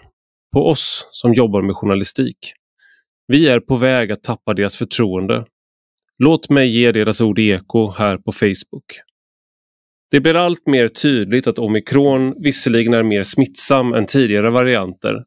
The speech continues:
men att folk i gemen inte blir särskilt sjuka. Därmed blir vår gamla vanliga måttstock, smittspridningen, allt mindre relevant. Många av mina vänner tittar nu enbart på sjukhus-iva-inläggningar och dödstal. Och dessa siffror ökar visserligen,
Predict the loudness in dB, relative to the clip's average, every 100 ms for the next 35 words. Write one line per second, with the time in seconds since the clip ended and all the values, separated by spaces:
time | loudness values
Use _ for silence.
0 | -2 -2 0 0 -2 0 0 2 2 2
1 | 0 -2 -2 -4 -2 -2 -4 -6 -4 -4
2 | -4 -6 -6 _ _ _ _ _ _ _
3 | _ 0 2 2 0 -2 -2 -2 -2 -2
4 | 0 -2 0 -2 0 0 0 -2 -2 -4
5 | -6 -12 -16 _ -20 -14 -4 -2 -2 -6
6 | -4 0 0 0 0 0 -2 -6 -4 -2
7 | -2 _ -2 0 -2 -2 -2 -2 -2 -4
8 | -8 -16 -20 _ _ _ _ _ -2 2
9 | 2 2 2 2 2 2 0 0 -2 -2
10 | -2 0 0 2 2 2 0 0 -2 -4
11 | -6 0 -2 -2 -4 -4 -4 -4 -2 0
12 | 0 0 0 0 0 0 0 -4 -4 -6
13 | -2 0 0 -4 _ _ -20 -20 _ -6
14 | 0 0 0 -4 0 -2 0 -2 0 -2
15 | -2 -4 -4 -4 -4 -6 -8 -12